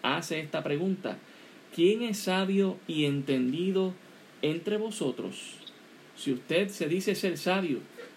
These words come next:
si usted se dice ser entendido en todas las cosas, se ha hecho esta pregunta: "¿De dónde usted ha estado buscando esa sabiduría, ese conocimiento del Señor?". Espero que sea en Dios, porque Dios es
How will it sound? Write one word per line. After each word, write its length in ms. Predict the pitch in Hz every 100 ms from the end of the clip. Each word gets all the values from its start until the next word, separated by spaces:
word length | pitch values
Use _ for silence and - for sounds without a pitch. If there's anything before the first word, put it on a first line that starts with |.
| -
si 80 |
usted 220 | 135 - 170
se 120 | 185
dice 220 | 180 180
ser 180 | - 180
entendido 640 | 175 165 143 135 180 190
en 80 | 175
todas 300 | 180 180 185
las 180 | 170 147
cosas, 580 | 196 190 131 - - - - - - -
se 200 | - 139
ha 100 | 143
hecho 180 | 190 196
esta 220 | 190 190
pregunta: 560 | 185 190 202 147 113 110 -
"¿De 200 | 139 135
dónde 340 | 131 156 220 226
usted 380 | 202 196 196 190
ha 100 | 156
estado 320 | 151 170 165
buscando 680 | 156 151 151 156 156 147 143 143 - - -
esa 320 | 139 143 156
sabiduría, 760 | 156 139 131 123 139 147 117 - - -
ese 300 | - 147 165
conocimiento 800 | 160 151 143 143 139 139 143 147
del 140 | 147 139
Señor?". 420 | 147 139 123 - - - - - - - - -
Espero 360 | 117 135 170 208
que 120 | 156
sea 160 | 151
en 80 | 123
Dios, 400 | 139 165 143 - -
porque 300 | 147 143 135
Dios 320 | 127 151 165
es 320 | 180 185 185